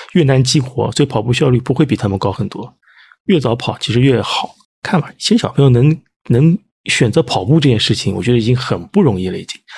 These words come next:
因为他们能选择的运动也太多了。像我们家有轮子运动基本都玩过，是吧？滑板啊，滑轮啊，什么，他还有，还有双鞋，什么就两，就后面两个轮子也能滑，反正，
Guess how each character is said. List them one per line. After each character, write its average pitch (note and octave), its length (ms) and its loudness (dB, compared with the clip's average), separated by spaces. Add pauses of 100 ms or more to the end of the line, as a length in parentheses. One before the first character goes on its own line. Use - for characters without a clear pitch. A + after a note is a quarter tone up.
(200)
因 G3+ 60 0
为 - 20 0
他 G#3 140 0
们 E3 80 6
能 G3+ 100 6
选 G#2+ 220 0
择 G2+ 80 0
的 D3 60 4
运 F#3+ 120 6
动 E3 140 6
也 F#2 120 -2
太 G#3+ 300 0
多 A2 240 -2
了。 - 80 -10 (380)
像 F#3 200 2
我 C#3 120 2
们 A2+ 100 0
家 C3 260 0 (300)
有 C3 160 4
轮 A#2+ 220 4
子 F3 120 4
运 D3+ 140 4
动 B2 120 4
基 - 120 -2
本 B2+ 140 4
都 C3 80 2
玩 G2+ 200 0
过， F2+ 160 -6 (240)
是 - 80 -4
吧？ B2 80 2
滑 A2+ 220 -2
板 G#2+ 240 -4
啊， G2+ 100 0
滑 A2 260 -2
轮 G#2 220 0
啊， A2+ 260 0 (680)
什 - 160 -4
么， A2 200 0
他 - 200 -4
还 B2+ 240 -4
有， D#3 60 -2
还 - 120 -2
有 D3 80 2
双 D#3 140 2
鞋， A2+ 380 0
什 - 60 -4
么 C3+ 80 2
就 D3+ 180 0
两， B2+ 140 0 (140)
就 - 140 0
后 - 100 0
面 D3 120 4
两 G#2 100 -2
个 A2 80 -2
轮 G#2+ 180 0
子 A#2 240 -2
也 A#2+ 180 -2
能 A2+ 120 2
滑， G#2 240 -2
反 G2 160 -6
正， G2 180 -4